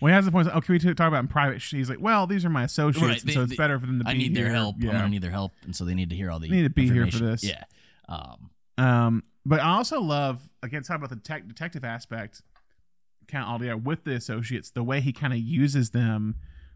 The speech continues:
Speaker 1: where it's not, like, fully explained, but it's
Speaker 2: Yeah.
Speaker 1: almost like they work in shifts. 'Cause he says, like, when he goes and follows Mulwray, and the guy's like, "Oh, I had to go back there
Speaker 2: <laughs>
Speaker 1: three times for the
Speaker 2: Change the
Speaker 1: watch."
Speaker 2: clocks, yeah.
Speaker 1: Yeah.
Speaker 2: Or change the watches.
Speaker 1: Change the watches, yeah, yeah, yeah. So it's like you never,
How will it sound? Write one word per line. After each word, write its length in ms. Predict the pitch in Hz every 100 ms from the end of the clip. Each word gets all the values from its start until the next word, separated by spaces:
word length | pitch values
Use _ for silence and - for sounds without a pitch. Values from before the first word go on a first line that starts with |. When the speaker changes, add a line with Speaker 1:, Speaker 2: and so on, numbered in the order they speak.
| -
Speaker 1:
where 180 | 135 139
it's 160 | -
not, 280 | 156 180 -
like, 460 | 143 131 120 - - - - - _ _ _ -
fully 380 | 139 151 185
explained, 840 | 190 - - 196 214 214 214 208 175
but 120 | 156
it's 80 | 110
Speaker 2:
Yeah. 100 | 147
Speaker 1:
almost 280 | 185 202 -
like 180 | 170 -
they 200 | 120 113
work 300 | 117 123 -
in 100 | 185
shifts. 640 | - 127 120 - - -
'Cause 80 | -
he 80 | 139
says, 200 | 127 117
like, 320 | 123 117 - _ _ _ _
when 120 | 123
he 60 | 131
goes 220 | 143 139
and 140 | 139
follows 360 | - 131 123 120
Mulwray, 720 | 151 143 143 123 117 113 113 - _ _ _ _ -
and 80 | 127
the 20 |
guy's 220 | 127 127
like, 120 | 131 -
"Oh, 100 | 175
I 100 | 175
had 140 | 180 175
to 60 |
go 160 | 156 165
back 240 | 160 156
there 120 | 147
Speaker 2:
<laughs> 0 |
Speaker 1:
three 260 | 135 151 180
times 380 | - 185 180 -
for 80 | 139
the 60 |
Speaker 2:
Change 60 | 135
the 40 |
Speaker 1:
watch." 240 | 165 151 110
Speaker 2:
clocks, 300 | 131 151 -
yeah. 140 | 131
Speaker 1:
Yeah. 260 | 147 123 110 - _ _ _
Speaker 2:
Or 80 | 101
change 160 | 123 104
the 80 |
watches. 260 | 92 101 151
Speaker 1:
Change 140 | 175
the 80 | 151
watches, 320 | 147 160 135 135
yeah, 60 |
yeah, 220 | 160 165 151
yeah. 180 | 120 113
So 160 | -
it's 140 | 143 -
like 200 | 135 -
you 80 | 139
never, 560 | 139 139 135 127 117